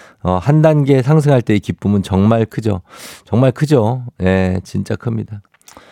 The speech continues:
그리고 사칠일공님, "안녕하세요. 오늘 회사 창립 기념일인데 우수사원 상을 받아요. 이십일 년 차 직장인인데 십여 년 만에 다시 받아서 그런지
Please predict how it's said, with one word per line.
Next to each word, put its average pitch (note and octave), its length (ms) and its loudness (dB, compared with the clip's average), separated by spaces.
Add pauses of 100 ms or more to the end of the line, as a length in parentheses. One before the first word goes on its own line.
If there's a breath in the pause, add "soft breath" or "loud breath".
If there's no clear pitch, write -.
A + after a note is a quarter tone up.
(400 loud breath)
그리고 G#2+ 640 2
사칠일공님, G#2+ 840 2
"안녕하세요. A#2 480 2
오늘 A2 180 2
회사 C3+ 220 2
창립 D3+ 320 0
기념일인데 G#2+ 580 2
우수사원 A#2 540 0
상을 D3 240 2
받아요. E2+ 380 0 (340 loud breath)
이십일 A#2+ 380 0
년 A2+ 120 2
차 G#2+ 100 -2
직장인인데 G#2 600 0
십여 D#3+ 280 2
년 D3+ 140 4
만에 A#2+ 140 2
다시 F#2+ 200 -4
받아서 F#2+ 300 -2
그런지 F#2 360 0